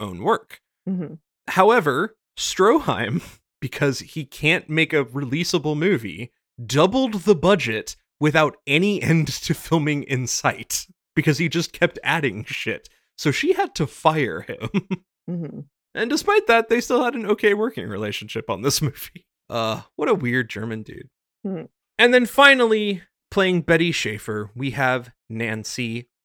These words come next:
Speaker 1: Olsen. Before this, she was in a movie called Canadian Pacific. She was twenty-one when they made this movie.
Speaker 2: Mm.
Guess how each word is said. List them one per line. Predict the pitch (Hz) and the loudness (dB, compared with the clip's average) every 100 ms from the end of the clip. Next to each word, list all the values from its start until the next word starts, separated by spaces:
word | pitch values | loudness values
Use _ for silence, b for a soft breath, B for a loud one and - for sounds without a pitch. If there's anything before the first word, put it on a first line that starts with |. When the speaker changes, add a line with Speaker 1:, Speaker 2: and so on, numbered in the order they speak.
| - | -6
Speaker 1:
Olsen. | 113 104 - - - - _ _ - | -4 -4 -8 -14 -16 -20 _ _ 2
Before | 233 311 302 | 6 8 8
this, | 208 208 - | 8 6 2
she | - 214 | 0 2
was | 202 | 4
in | 214 | 4
a | |
movie | 175 160 | 4 2
called | 160 165 143 | 0 -2 -2
Canadian | - 135 131 123 123 | -2 -2 0 -2 -4
Pacific. | 117 - 139 214 208 | -8 -6 -2 -2 -2
She | - 208 | -4 -2
was | 220 - | -2 -2
twenty-one | - 139 143 185 143 120 123 156 | -6 -2 0 0 0 -2 -2 -2
when | 185 | 0
they | 190 190 | 0 0
made | 196 190 | -2 -2
this | 202 - | -4 -2
movie. | 220 226 240 262 _ _ 208 | -6 -4 -8 -12 _ _ -12
Speaker 2:
Mm. | 170 208 392 165 143 165 | -10 -12 -12 -14 -14 -16